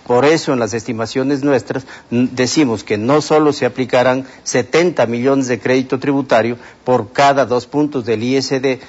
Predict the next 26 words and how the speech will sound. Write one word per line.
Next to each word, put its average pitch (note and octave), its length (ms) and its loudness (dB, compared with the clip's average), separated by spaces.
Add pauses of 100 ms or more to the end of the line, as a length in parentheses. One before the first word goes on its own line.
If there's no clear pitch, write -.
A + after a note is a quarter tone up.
sino B2 360 -2
cien D3 460 2
millones. C#3 480 2
Como G#2+ 240 -6
se, D3 300 0 (240)
son C#3+ 360 0 (120)
cuatro C#3+ 560 0
los A#2 340 -2
puntos C#3+ 480 -4
porcen-, B2 460 -4
tres, E3 260 0
perdón, C3 400 -2 (240)
los A#2 180 -6
puntos C#3+ 380 -2
porcentuales B2+ 680 0
de D3+ 60 -2
incremento, C#3 580 -2
quiere B2 220 -2
decir B2+ 360 -2 (300)
que B2 120 2
habría B2 380 4
una G#2+ 160 -2
aplicación B2 640 -2
de C#3 100 0
crédito C3+ 580 0
tributario B2+ 640 0